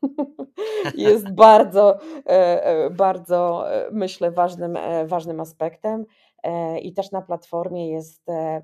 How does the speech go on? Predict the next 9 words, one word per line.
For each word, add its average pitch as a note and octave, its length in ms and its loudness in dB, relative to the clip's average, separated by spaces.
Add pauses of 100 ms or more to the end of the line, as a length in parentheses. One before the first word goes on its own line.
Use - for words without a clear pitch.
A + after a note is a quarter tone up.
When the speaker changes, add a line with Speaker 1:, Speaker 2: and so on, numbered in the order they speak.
Speaker 1:
bardzo F3+ 520 -6
dużo E3+ 260 -12
kolekcji D#3+ 500 -12
poświęconych F#3 600 -14
na C4 80 -10
przykład C4 300 -16
tylko F3 260 -8
i G#3 80 -8
wyłącznie, F#3+ 640 -12